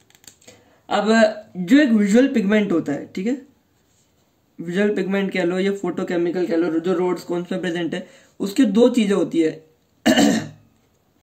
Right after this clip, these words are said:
दो चीजों से मिलके बनता है, एक तो होता है रेटिनल portion, ठीक है,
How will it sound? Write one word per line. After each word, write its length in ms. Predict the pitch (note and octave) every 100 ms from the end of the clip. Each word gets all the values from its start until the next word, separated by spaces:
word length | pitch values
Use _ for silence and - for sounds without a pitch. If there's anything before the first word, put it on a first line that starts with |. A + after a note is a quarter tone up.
| _ _ _ _ _ _ _ _ _ _ _ -
दो 240 | - F3 A#3
चीजों 260 | A#3+ G#3+
से 120 | A3 A#3
मिलके 280 | G3 G#3
बनता 260 | G3 F3 D#3+
है, 60 | F#3+
एक 100 | -
तो 80 |
होता 120 | G3+ G#3
है 60 |
रेटिनल 320 | F#3 F3 F#3 G3+
portion, 360 | G3 G3+ A#3+ C4+ - _ _
ठीक 160 | G3 D#3+
है, 220 | A#3+ -